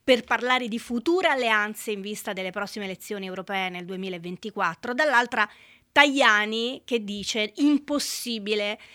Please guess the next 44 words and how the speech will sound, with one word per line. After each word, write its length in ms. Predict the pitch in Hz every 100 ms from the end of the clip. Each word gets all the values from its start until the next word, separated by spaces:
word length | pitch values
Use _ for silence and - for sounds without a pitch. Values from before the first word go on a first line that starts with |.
| -
fare 320 | - 240 220 226
quel 280 | 285 269
tipo 260 | - 240 240
di 120 | 208
alleanze 460 | 208 196 196 - 208
con 120 | 208
gli 100 | 196
estremisti. 720 | 190 - 190 185 175 - 202
C'è 140 | - 269
in 60 |
gioco 240 | 285 302 269
moltissimo 920 | 262 269 - 185 175 - 185 180 202 - - -
nel 160 | 196
prossimo 480 | 208 185 - 196 190
anno, 260 | 180 190 220
non 220 | 254 262
sono 240 | - 277
le 160 | 214 196
solite 480 | - 233 214 220 196
elezioni 340 | 190 - 208
europee, 300 | 196 202 269
se 100 | 226
mai 160 | 208 202
ne 100 | 196
sia 140 | 202
esistita 480 | 190 - - 202 190
una 260 | 202 185
ordinaria 800 | 202 202 180 202 202 185 175 180
di 100 | 185
elezioni 380 | 196 190 233 220
così 220 | 196 190
importanti. 720 | 202 208 180 - 190 190 226
Ce 80 | 220
lo 100 | 226
racconta 480 | 226 220 247 - - - - -
quello 180 | - 247
che 120 | 233
sta 140 | - 202
accadendo 420 | 220 202 208 202
in 80 | 202
Francia, 560 | 269 254 269 269 254
ce 100 | 233
lo 100 | 220
racconta 540 | 220 - 240 226 226